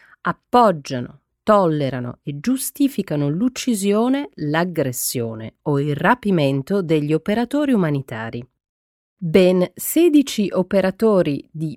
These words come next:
Medici Senza Frontiere sono stati uccisi dall'inizio della guerra civile in Somalia nel millenovecentonovantuno. Millenovecentonovantuno.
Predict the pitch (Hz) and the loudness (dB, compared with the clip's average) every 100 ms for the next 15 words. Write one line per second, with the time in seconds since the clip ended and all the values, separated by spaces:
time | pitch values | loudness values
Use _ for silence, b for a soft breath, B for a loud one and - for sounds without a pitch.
0 | - 175 180 190 170 - 160 139 - 208 | 0 4 4 4 0 -6 -8 -6 -2 0
1 | 208 185 - 196 208 - 139 139 214 b | 2 -2 -2 -2 -2 0 0 2 -2 b
2 | b b - - 247 254 - 247 170 - | b b -10 0 2 2 2 2 0 0
3 | 175 175 - 208 175 151 156 147 147 147 | -2 -2 -4 -2 -2 -2 -6 -2 -2 0
4 | 147 185 240 - 190 156 147 147 185 180 | 0 2 0 0 -2 0 0 0 2 2
5 | 160 139 - 180 180 160 139 139 - 233 | 0 -4 -2 -4 -2 -2 -2 -2 0 2
6 | 196 127 127 143 175 _ 185 208 233 226 | 2 2 0 0 -2 _ 0 4 6 6
7 | 247 269 269 240 196 190 240 - 156 151 | 6 4 2 2 2 2 0 0 -2 -2
8 | - 180 156 156 156 156 139 127 127 135 | -2 -2 -2 -4 -6 -8 -12 -8 -8 -8
9 | _ _ _ _ 175 160 147 135 143 208 | _ _ _ _ 0 2 4 2 0 -2
10 | - 175 175 190 254 - 143 127 123 180 | -2 0 2 4 0 0 -4 -4 -4 -4
11 | 208 _ 175 202 254 214 175 165 - 131 | -6 _ 0 4 4 2 0 -2 -4 -4
12 | 131 135 | -2 -4